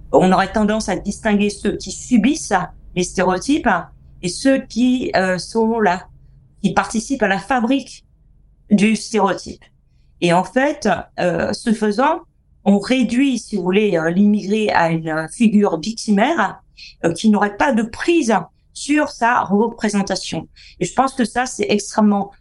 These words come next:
violent de le réduire, euh, il ou elle, à un être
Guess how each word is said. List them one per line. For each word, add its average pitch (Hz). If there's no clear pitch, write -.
violent 247
de 180
le 180
réduire, 190
euh, 170
il 208
ou 190
elle, 196
à 165
un 156
être 180